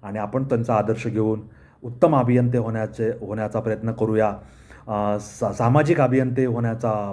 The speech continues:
प्रयत्न करूया आणि अभियांत्रिकी क्षेत्रामध्ये आपल्याला जी जबाबदारी दिली, ती नेटाने, जिद्दीने समर्पित वृत्तीने काम करण्याचा प्रयत्न करूया, असं मला या निमित्ताने सांगायचं आहे. मित्रांनो, आजचा हा व्हिडिओ तुम्हाला कसा वाटला,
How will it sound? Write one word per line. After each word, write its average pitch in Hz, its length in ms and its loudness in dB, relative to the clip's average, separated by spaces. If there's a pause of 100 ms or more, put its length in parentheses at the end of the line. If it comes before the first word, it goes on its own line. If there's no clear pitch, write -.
प्रयत्न 113 320 -2
करूया 110 420 2 (540)
आणि 104 160 -6
अभियांत्रिकी 120 580 2
क्षेत्रामध्ये 113 540 0
आपल्याला 104 320 0
जी 107 140 -2
जबाबदारी 120 480 2
दिली, 113 280 2 (420)
ती 117 80 0
नेटाने, 123 560 4
जिद्दीने 120 680 2 (380)
समर्पित 143 440 2
वृत्तीने 123 320 2
काम 113 220 0
करण्याचा 110 400 -4
प्रयत्न 113 360 -2
करूया, 120 360 2 (440)
असं 147 200 -2
मला 131 180 4
या 120 120 4
निमित्ताने 110 420 -4
सांगायचं 101 440 -2
आहे. 92 100 -6 (460)
मित्रांनो, 135 460 4
आजचा 117 360 -4
हा 117 80 2
व्हिडिओ 123 220 4
तुम्हाला 120 280 0
कसा 120 220 0
वाटला, 127 380 2